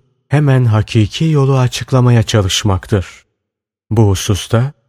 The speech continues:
açık gerçek şudur ki, daha önce anlattığımız aklın dört kısmından ikincisi olan zaruri ilimlerden başka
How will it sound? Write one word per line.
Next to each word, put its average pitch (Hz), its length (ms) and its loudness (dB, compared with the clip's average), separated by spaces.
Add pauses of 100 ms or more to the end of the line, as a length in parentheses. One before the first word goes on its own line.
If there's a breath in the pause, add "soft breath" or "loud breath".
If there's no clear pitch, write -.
(100)
açık 151 360 -4
gerçek 120 440 0
şudur 90 380 -4
ki, 127 320 -2 (380)
daha 120 240 0
önce 131 300 0
anlattığımız 104 840 0
aklın 107 520 -4 (340)
dört 151 260 -2
kısmından 117 580 2
ikincisi 101 540 -2
olan 101 480 -2 (300)
zaruri 104 520 0
ilimlerden 110 840 2
başka 113 480 -4